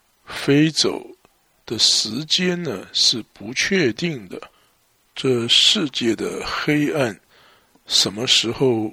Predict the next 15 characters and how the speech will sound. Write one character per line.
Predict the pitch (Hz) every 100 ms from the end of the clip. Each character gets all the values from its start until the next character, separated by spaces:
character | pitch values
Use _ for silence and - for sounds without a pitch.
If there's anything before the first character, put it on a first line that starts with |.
| 107
会 | - - 147 120 104 104 - - _ _ -
被 | 127 110 104 101 101 101 - _ _ _ _ _ _
扑 | - - 165 160
灭 | 160 147 107
的 | 107 85 - _
时 | - - - 107
候 | - 110 - - _ _
是 | - 131 117 110 -
何 | - 107
时 | 170 - 104
呢？ | 143 185 - _ _ _ _ _ _ _ _ _ -
在 | 147 135 139 -
现 | - - 202 165 120 110
在 | 123 110
的 | 101 98